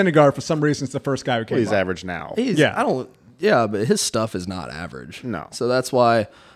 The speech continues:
Speaker 3: I would, I, when I look at an average
Speaker 2: Well
Speaker 3: pit-, when you're looking at an average pitcher, I would say, <sighs> God, who is super average? That just, like, Rick Porcello.
Speaker 1: There you go.
Speaker 3: <laughs> He
Speaker 1: That's a
Speaker 3: won a
Speaker 1: good
Speaker 3: Cy
Speaker 1: poll.
Speaker 3: Young, though. He won a Cy Young.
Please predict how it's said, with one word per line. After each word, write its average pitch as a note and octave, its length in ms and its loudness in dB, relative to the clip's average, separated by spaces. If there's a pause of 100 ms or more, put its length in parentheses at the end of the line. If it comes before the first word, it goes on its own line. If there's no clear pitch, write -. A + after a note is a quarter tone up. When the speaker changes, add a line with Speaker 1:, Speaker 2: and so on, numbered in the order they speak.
(140)
Speaker 3:
I C#3 180 6
would, D#3 280 2
I, C3+ 80 2
when C3+ 160 4
I D3 100 8
look F3+ 180 2
at E3+ 80 4
an B2+ 120 4
average A#2 320 4
Speaker 2:
Well F#2+ 100 4
Speaker 3:
pit-, F2 180 2
when A#2+ 120 -2
you're E3 180 2
looking C#3 260 0
at A#2 120 2
an A2+ 80 0
average G#2+ 400 0
pitcher, F#2+ 480 -4 (560)
I G#2+ 100 -6
would G#2 160 -4
say, F#2+ 520 -4
<sighs> - 680 -20
God, - 320 -20 (1120)
who C#3+ 100 -8
is F#2 120 -6
super F2 440 -8
average? C#2 560 -16 (180)
That F#2+ 220 -10
just, G2 200 -14
like, D2 180 -12 (240)
Rick F2+ 240 -8
Porcello. D#2+ 640 -8 (360)
Speaker 1:
There D#3 140 2
you E3 60 2
go. C3 240 2 (200)
Speaker 3:
<laughs> - 0 - (180)
He B2+ 100 -2
Speaker 1:
That's E3 100 8
a - 20 10
Speaker 3:
won G3+ 120 8
a - 20 10
Speaker 1:
good G3+ 40 6
Speaker 3:
Cy F3+ 260 4
Speaker 1:
poll. F#3+ 80 2
Speaker 3:
Young, G#3+ 240 2
though. F#2+ 240 -4
He C3+ 80 -10
won D#3 100 -6
a G#3 40 -8
Cy F#3+ 220 -10
Young. D#3 360 -12